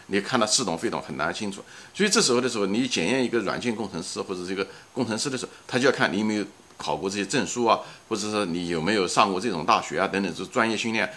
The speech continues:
因为这种证书这东西是很具体的考试的一些东西，他能够知道你这个人行还是不行。因为在面试中他看不出来，他看出来一部分，但是那种流露的信息很少。所以对工程师来讲，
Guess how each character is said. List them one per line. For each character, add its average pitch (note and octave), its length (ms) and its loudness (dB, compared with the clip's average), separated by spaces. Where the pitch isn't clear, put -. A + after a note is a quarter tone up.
因 G3+ 140 6
为 G3+ 40 8
这 G#3+ 140 4
种 A2+ 160 2
证 E3+ 180 4
书 D3 160 -4
这 C3+ 80 -4
东 A#2+ 140 -2
西 G#2 80 -6
是 G2+ 60 -4
很 D2 240 -8
具 D#3 200 -6
体 - 200 -6
的 - 100 -6
考 - 240 -8
试 - 180 -4
的 F#2 80 -4
一 F2 80 0
些 F2 160 -4
东 B2+ 220 -4
西， - 100 -6
他 D3 160 6
能 A#2 160 4
够 B2 60 4
知 G#2 120 -8
道 A2+ 140 4
你 E2+ 80 -2
这 E2 100 -6
个 G2 60 -2
人 F2 100 -2
行 C#2+ 220 -4
还 D#2 100 -12
是 D2 80 -8
不 - 140 -10
行。 - 160 -10
因 F3+ 100 4
为 F#3+ 60 6
在 F#3 100 6
面 F3+ 220 4
试 B2+ 100 0
中 A#2 160 -2
他 G2+ 80 -10
看 G2 220 -8
不 - 80 -12
出 - 120 -14
来， - 80 -14
他 E3 40 -2
看 F3 280 4
出 E3 80 2
来 D3+ 80 4
一 C#3+ 40 0
部 E3 140 -6
分， - 160 -10
但 C3 140 4
是 D#3 80 -4
那 E3+ 100 2
种 A2 160 -2
流 F#2+ 140 -2
露 A#2 100 -2
的 G#2+ 80 -4
信 A2 160 -4
息 G2+ 140 -10
很 - 180 -10
少。 - 220 -8
所 C3+ 120 0
以 C3+ 40 -2
对 D#3+ 160 6
工 D3+ 200 0
程 B2 160 0
师 C#3+ 200 -4
来 F#2+ 120 4
讲， B1+ 220 -2